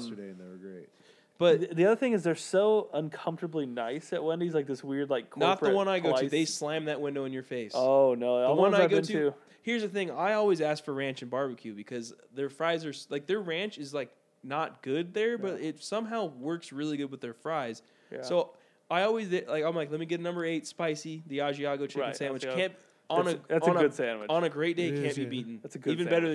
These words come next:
Speaker 3: sandwich.
Speaker 2: Chick-fil-A
Speaker 3: Yep.
Speaker 2: if it's done perfect.
Speaker 3: It's a good
Speaker 2: Um,
Speaker 3: sandwich.
Speaker 2: and then they hand it to me,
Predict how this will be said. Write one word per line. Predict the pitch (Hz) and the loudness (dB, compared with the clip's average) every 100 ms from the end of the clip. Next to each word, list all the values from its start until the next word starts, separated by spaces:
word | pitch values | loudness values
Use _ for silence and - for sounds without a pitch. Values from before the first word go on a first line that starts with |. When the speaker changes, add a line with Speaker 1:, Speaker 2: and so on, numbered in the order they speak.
| 151 | -2
Speaker 3:
sandwich. | |
Speaker 2:
Chick-fil-A | 160 147 139 127 | -6 -6 -6 -4
Speaker 3:
Yep. | |
Speaker 2:
if | 127 | -4
it's | 123 | -8
done | - 135 120 | -4 -4 -4
perfect. | 131 117 104 _ | -10 -10 -16 _
Speaker 3:
It's | - | -4
a | |
good | 143 | -2
Speaker 2:
Um, | 139 | 0
Speaker 3:
sandwich. | 120 107 104 _ _ _ _ _ - _ _ _ _ | -2 -8 -16 _ _ _ _ _ -20 _ _ _ _
Speaker 2:
and | 151 | -2
then | 160 160 | -2 0
they | 147 | 0
hand | 170 254 | 2 0
it | 220 | 0
to | - | -6
me, | 147 143 | -6 -8